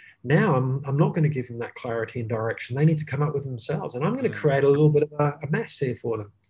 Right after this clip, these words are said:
Speaker 1: Okay, I'm gonna tell them one thing, but suddenly it's not gonna happen.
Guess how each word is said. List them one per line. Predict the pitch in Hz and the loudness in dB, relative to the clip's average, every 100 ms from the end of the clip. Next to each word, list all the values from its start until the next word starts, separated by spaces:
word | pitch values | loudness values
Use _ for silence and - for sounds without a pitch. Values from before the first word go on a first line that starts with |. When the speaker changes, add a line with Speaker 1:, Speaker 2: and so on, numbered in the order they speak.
| _ _ _ _ - | _ _ _ _ -12
Speaker 1:
Okay, | 131 160 | -4 0
I'm | 196 147 | 0 -2
gonna | 131 | -4
tell | 113 175 196 | 0 2 4
them | 180 | 4
one | 160 156 | 4 2
thing, | 190 220 - _ _ | 0 -2 -8 _ _
but | 156 156 | -10 -2
suddenly | 175 196 143 127 151 - - | 0 2 0 0 -4 -10 -16
it's | - | -2
not | 151 - | 0 0
gonna | - | -4
happen. | 113 120 - | -4 -6 -8